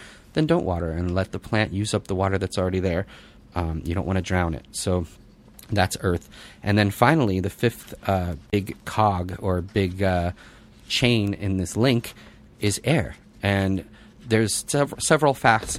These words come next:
facets to air, okay? Uh, one is air circulation, so that the air at leaf, at your leaf surface isn't stagnant. And you can do this very simply by just having an oscillating fan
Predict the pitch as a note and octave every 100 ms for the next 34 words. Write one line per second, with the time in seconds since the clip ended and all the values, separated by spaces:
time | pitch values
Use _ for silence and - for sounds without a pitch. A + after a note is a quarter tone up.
0 | - A#2 G#2+ - - - F2 C2+ - -
1 | F#2 F#2+ F2+ F#2 - F2+ E2 E2 - -
2 | G#2 A2+ A#2+ G2 F#2+ A2 G2+ - G#2 -
3 | F2 E2 G#2 - - - - F#2+ F2+ -
4 | - - - F2+ - F#2+ F2+ F2 D#2 -
5 | - - A2+ A2+ B2 - G2 - F#2 G#2+
6 | - - - G2+ F2 E2+ G#2 - - -
7 | A#2 - F2+ - G2+ F#2+ - - G#2+ G2+
8 | F#2 D2+ - - - - F2+ G2 G2 A#2+
9 | C3+ C3+ B2+ B2 A2+ - B2+ A2 F2 F#2
10 | F2 - G2+ G2 F#2+ F2+ G2 G2 - G#2
11 | F#2+ F#2 - G2+ F#2+ F2